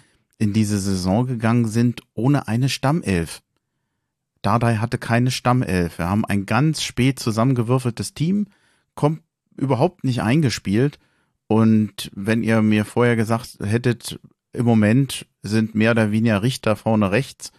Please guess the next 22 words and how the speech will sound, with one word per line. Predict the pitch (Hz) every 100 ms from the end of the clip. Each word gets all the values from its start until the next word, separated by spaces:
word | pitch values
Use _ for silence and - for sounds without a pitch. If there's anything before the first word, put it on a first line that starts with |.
| _ _ _ _
und | - 110 107 -
Mittelstädt | 117 127 143 - 113 -
vorne | 107 107
links | 101 120 117 -
gesetzt, | 98 107 135 - - - _ _ _ _
wenn | _ - 101 104
es | -
nicht | 101 95
durch | 101 95
Verletzungssorgen | 98 95 - 110 - 104 110 -
anders | 113 139 113
ist, | 110 131 - _ _ _ _ _ _ _ -
hätte | 107 110
ich | 101 -
nicht | 104 -
gedacht, | - 135 117 107 - - _
hätte | - 98
ich | 92 -
nicht | 107 -
als | 104
selbstverständlich | 117 113 - 98 90 87 - -
vorausgesetzt. | 85 78 80 - 82 80 71 -